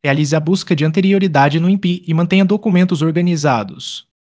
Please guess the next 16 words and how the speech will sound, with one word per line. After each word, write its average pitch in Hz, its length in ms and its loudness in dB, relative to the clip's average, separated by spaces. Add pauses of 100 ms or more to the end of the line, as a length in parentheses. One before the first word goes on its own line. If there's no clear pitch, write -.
Considere 180 480 2
contratar 190 560 -2
uma 202 120 2
consultoria 190 600 0
especializada 156 800 0
para 185 200 -4
reduzir 175 460 0
riscos, 131 500 -6 (100)
acelerar 185 460 0
o 185 60 0
processo 165 680 -4
e 185 120 2
orientar 190 420 0
sobre 175 300 0
expansões 175 560 -2
futuras. 123 760 -6